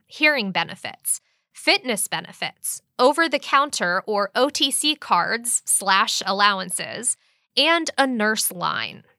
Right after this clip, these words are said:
Members have one Medicare insurance card to keep track of and present for hospital, doctor office, and prescription drug coverage. Additionally,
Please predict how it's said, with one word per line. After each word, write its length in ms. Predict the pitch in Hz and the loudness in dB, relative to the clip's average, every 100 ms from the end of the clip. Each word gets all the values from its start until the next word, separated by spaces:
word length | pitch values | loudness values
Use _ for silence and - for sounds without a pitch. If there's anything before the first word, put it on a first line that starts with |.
| _ _ | _ _
Members 500 | 220 262 359 392 370 | 2 2 4 0 0
have 260 | - 262 214 | 2 2 2
one 460 | 208 233 294 311 | 2 4 4 2
Medicare 400 | 240 240 247 226 | 2 2 4 2
insurance 420 | 214 220 214 196 - | 2 2 0 0 -2
card 240 | 190 190 | 0 0
to 60 | - | -2
keep 220 | - 185 | -8 -8
track 340 | - 302 320 | 0 2 4
of 240 | 302 285 285 - | 2 2 0 0
and 260 | 285 359 - | 0 0 -4
present 640 | 294 240 285 233 180 - _ _ | -2 2 4 4 0 -12 _ _
for 140 | - 220 | 0 0
hospital, 760 | - 269 320 - 330 320 320 - | 2 2 2 0 2 2 2 2
doctor 360 | 220 262 240 | 2 4 2
office, 480 | 226 214 220 226 - - | 4 4 2 -4 -4 0
and 320 | 269 302 320 - | 2 2 -2 -14
prescription 580 | - 277 - 196 - 190 | -8 -6 -4 -4 -4 -4
drug 220 | 170 165 | -4 -6
coverage. 640 | - 247 220 131 - - - _ _ _ _ - | 2 2 2 -8 -10 -10 -10 _ _ _ _ -2
Additionally, 760 | 220 214 403 359 226 185 - | 0 2 2 0 -2 -6 -10